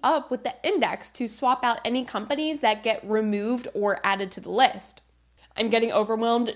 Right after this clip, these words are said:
just thinking about it. If instead of owning the individual stocks, you purchased the mutual fund,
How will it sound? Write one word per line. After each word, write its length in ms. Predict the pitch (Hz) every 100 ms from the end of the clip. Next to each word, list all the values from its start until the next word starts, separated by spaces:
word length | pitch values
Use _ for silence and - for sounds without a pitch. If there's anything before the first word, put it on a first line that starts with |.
| 214
just 460 | 196 202 190 - - _
thinking 320 | 202 185 175
about 180 | 165 -
it. 240 | 165 - 254 240 _ _
If 160 | - 277
instead 340 | 285 - 480 571
of 80 | -
owning 420 | - 240 240 240
the 100 | 220
individual 680 | - 214 214 202 202 190 160
stocks, 760 | 175 - - 240 175 208 - - -
you 200 | 208 202
purchased 680 | - 202 202 196 190 208 202
the 300 | 208 196 185
mutual 460 | 226 427 254 185
fund, 400 | 190 180 180 208